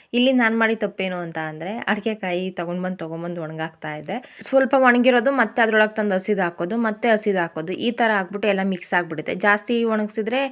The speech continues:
ಒಣಗಿರೋದು ಕೂಡ ಇನ್ನೂ ಡ್ರೈ ಆಗಿ ಹೋಗುತ್ತೆ ಅಂತ ಅಂದ್ಕೊಂಡು ಹಸಿದು ಎಷ್ಟಿದೆ ಅಷ್ಟು ತೆಗ್ದು ಹೊಸದನ್ನೆಲ್ಲ ಮತ್ತೆ ಪ್ಯಾಕ್ ಮಾಡಿಡ್ತಾ ಇದ್ದೀನಿ. ಈ ಥರ ಸ್ವಲ್ಪ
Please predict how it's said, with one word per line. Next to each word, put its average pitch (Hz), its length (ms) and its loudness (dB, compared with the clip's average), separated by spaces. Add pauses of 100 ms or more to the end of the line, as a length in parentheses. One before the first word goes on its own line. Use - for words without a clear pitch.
(380)
ಒಣಗಿರೋದು 214 400 4
ಕೂಡ 214 140 0
ಇನ್ನೂ 202 260 2
ಡ್ರೈ 185 220 0
ಆಗಿ 185 140 0
ಹೋಗುತ್ತೆ 170 300 -2
ಅಂತ 170 180 -8
ಅಂದ್ಕೊಂಡು 175 420 -6
ಹಸಿದು 214 420 0
ಎಷ್ಟಿದೆ 196 380 0
ಅಷ್ಟು 190 280 -2
ತೆಗ್ದು 180 340 -4
ಹೊಸದನ್ನೆಲ್ಲ 180 560 -4
ಮತ್ತೆ 170 280 -8
ಪ್ಯಾಕ್ 160 280 -8
ಮಾಡಿಡ್ತಾ 165 440 -8
ಇದ್ದೀನಿ. 147 220 -10
ಈ 196 160 -4
ಥರ 175 180 -2 (420)
ಸ್ವಲ್ಪ 220 400 4